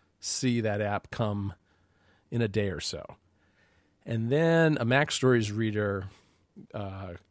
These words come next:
contacted me because they had s-, they were in, I think, Israel,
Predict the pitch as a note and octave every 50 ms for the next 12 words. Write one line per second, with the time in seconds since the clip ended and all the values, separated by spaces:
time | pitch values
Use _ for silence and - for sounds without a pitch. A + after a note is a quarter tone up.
0 | _ _ - - A2+ G#2+ G#2 - A2 G2 G2 - A2+ G#2+ G2+ G2 G2 F#2+ G2+ G2
1 | - - - A2 G#2 G2+ G2 F#2+ F#2+ F#2+ F#2+ F#2+ F#2+ - - - - _ _ _
2 | _ _ _ _ _ _ _ _ _ _ _ _ A#2 B2 B2 C3 D3 D#3 D#3 D3
3 | D3 C#3+ B2 - - - C3+ C3+ C#3+ D#3 D3+ C#3+ C3 - B2 A#2+ A#2 A2+ G2 E2
4 | F2+ - - - D3+ D#3 D3 - - A#2 A#2 A#2+ - E3 E3+ F#3 G3 G3+ G#3+ A3
5 | -